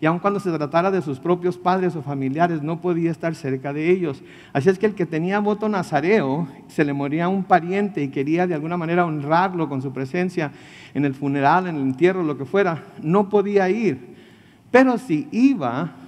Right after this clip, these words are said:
lo único que tenía que suceder era que sus votos tenían que volver a comenzar.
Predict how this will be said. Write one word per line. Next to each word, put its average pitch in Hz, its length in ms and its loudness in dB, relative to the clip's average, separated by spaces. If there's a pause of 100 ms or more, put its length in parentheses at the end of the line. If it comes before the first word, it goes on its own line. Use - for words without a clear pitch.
(160)
lo 131 120 2
único 180 240 2
que 160 80 -4
tenía 147 260 -4
que 175 140 -2
suceder 165 520 -2
era 165 220 -2
que 139 240 -4
sus 135 320 -2
votos 180 380 -4
tenían 151 340 -6
que 156 140 -8
volver 151 340 -2
a 147 100 0
comenzar. 120 760 -4